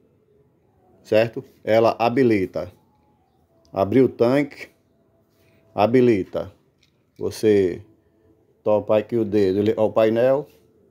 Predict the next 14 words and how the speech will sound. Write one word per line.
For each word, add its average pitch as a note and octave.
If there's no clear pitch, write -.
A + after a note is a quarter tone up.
certo? A2+
E A#2+
habilita A#2+
também A2+
travar A2
a B2+
moto, E2+
né? B2+
Todas A#2+
essas B2
funções A#2+
aí A#2
ela B2+
tem. D#2